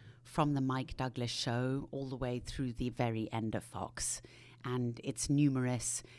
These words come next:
and it's transactional, and some of it is sort of hair curling, and some of it is very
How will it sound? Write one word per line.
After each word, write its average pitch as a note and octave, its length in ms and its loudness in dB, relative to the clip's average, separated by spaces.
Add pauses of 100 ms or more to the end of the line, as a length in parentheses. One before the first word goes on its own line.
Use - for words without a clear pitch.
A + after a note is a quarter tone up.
(220)
and B2 560 2 (760)
it's - 680 -4 (520)
transactional, B2 1200 2
and C3 180 0
some C#3 240 0
of B2+ 100 0
it C3 240 -2
is A#2+ 500 -2 (840)
sort - 420 -10
of - 260 -14
hair C3 420 -2
curling, A#2 760 2 (560)
and C3 180 0
some C#3+ 200 4
of C#3 120 2
it C3+ 160 2
is C3 320 2
very C3 500 4